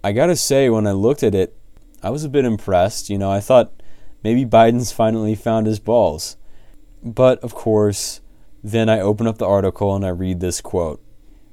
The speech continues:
"I'm prepared to negotiate as to the extent of my infrastructure project, as well as how we will pay for it,"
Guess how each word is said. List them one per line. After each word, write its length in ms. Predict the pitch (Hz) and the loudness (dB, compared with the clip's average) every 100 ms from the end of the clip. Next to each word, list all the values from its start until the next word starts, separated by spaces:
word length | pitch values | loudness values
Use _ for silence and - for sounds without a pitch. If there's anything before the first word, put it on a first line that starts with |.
| - | -8
"I'm 120 | 107 | -8
prepared 420 | 117 120 139 156 | -6 -4 0 0
to 60 | 160 | 0
negotiate 680 | 147 117 120 139 110 98 95 | 0 4 4 2 0 0 2
as 220 | 98 - | 0 -2
to 80 | 110 | -2
the 100 | 104 | -2
extent 380 | - - 127 | -2 -2 0
of 60 | 120 | 0
my 140 | 98 | -2
infrastructure 680 | 87 90 92 - 90 - 87 | -2 -6 -10 -6 -6 -6 -10
project, 600 | - 87 80 82 71 - - | -4 -4 -2 -6 -10 -10 -10
as 180 | 92 | -6
well 220 | 101 143 131 | 0 2 2
as 140 | - | 4
how 120 | 98 | 2
we 100 | 95 | 2
will 80 | 98 | -2
pay 260 | - 127 156 | -2 0 0
for 300 | - 80 | -2 -8
it," 80 | 67 | -8